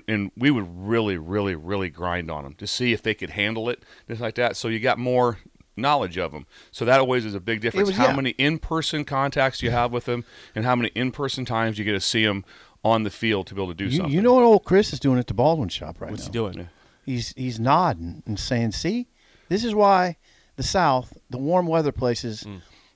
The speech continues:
Speaker 2: have an advantage." Um, this is because, I mean, L S U has those kids in proximity. Alabama has those kids in proximity. Georgia has those kids in proximity. Clemson has those kids in proximity.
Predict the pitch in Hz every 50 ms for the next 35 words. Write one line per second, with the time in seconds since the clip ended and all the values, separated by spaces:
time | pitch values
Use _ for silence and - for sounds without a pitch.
0 | _ _ _ - - 151 151 151 143 139 127 113 110 123 123 117 107 92 82 82
1 | - - - _ _ _ _ _ _ _ _ _ - 135 127 123 120 113 110 160
2 | 180 - - 185 160 - - 165 - - 202 170 - - _ - - 165 185 180
3 | - 185 185 190 185 - - 190 170 165 165 156 170 165 143 - - 175 147 160
4 | 156 139 - 160 143 135 - - 165 147 143 120 95 80 - _ _ _ _ _
5 | _ _ - - 160 170 170 165 170 165 156 131 143 135 135 135 117 - - 147
6 | 127 131 117 - 123 123 120 - - 147 135 127 110 98 92 87 113 143 147 139
7 | 131 120 131 127 120 120 104 - - 135 117 120 107 - 120 110 104 - - 131
8 | 120 113 101 95 - - 151 135 - 123 123 127 113 117 110 - - 135 117 107
9 | - - - 113 104 - - - 120 107 98 82 -